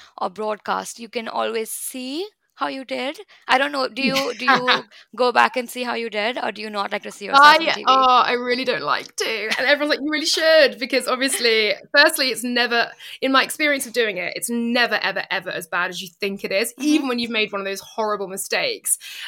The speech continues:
Speaker 2: And then you watch it back. There was a, it was a funny one I did this season where I literally forgot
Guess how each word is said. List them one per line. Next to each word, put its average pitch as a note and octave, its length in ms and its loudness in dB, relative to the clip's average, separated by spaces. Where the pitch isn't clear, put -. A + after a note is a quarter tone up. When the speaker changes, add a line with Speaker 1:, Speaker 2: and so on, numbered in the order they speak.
Speaker 2:
And A3 120 0
then G#3+ 120 -2
you G#3+ 120 -4
watch - 360 -2
it - 120 -4
back. F3 360 2
There A#3+ 100 -2
was A3+ 180 -4
a, B3 80 -8
it A#3 60 0
was G3 100 -6
a A3+ 60 -8
funny A3+ 320 0
one G3 160 -2
I F#3+ 80 0
did F3+ 180 -6
this F#3 180 -8
season A#3 360 -2
where F3+ 320 -2
I G3 140 0
literally G3+ 640 -4
forgot G#3 400 0